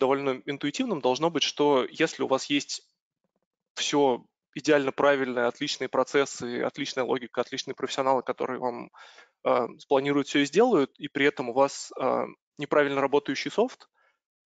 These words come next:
то если все-все-все правильно, и у вас есть программа, которую вы думаете, что посчитает один плюс один, и это будет равно два, а она на самом деле вернет три, то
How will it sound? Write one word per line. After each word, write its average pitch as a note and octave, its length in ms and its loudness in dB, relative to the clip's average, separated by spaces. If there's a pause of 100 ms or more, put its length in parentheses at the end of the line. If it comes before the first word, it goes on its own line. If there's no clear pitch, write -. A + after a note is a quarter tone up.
(100)
то D#3 300 4
если C3 720 0 (1000)
все-все-все D3 500 0
правильно, B2 680 2 (140)
и B2+ 300 -6 (460)
у D3+ 60 -20
вас C#3 200 0
есть C3 100 -8
программа, C3+ 460 2
которую B2 520 -2
вы B2 140 -10
думаете, B2+ 380 -6
что - 200 -8
посчитает B2 560 -2 (300)
один B2+ 240 -2
плюс C3 200 -4
один, B2 280 -2
и A#2+ 40 0
это B2+ 140 -6
будет B2+ 220 -8
равно B2+ 220 0
два, B2 240 4
а A#2+ 40 2
она B2 120 0
на B2 100 -4
самом B2+ 160 -4
деле B2+ 160 -4
вернет C3+ 320 -2
три, A3+ 260 -4 (600)
то C#3 400 4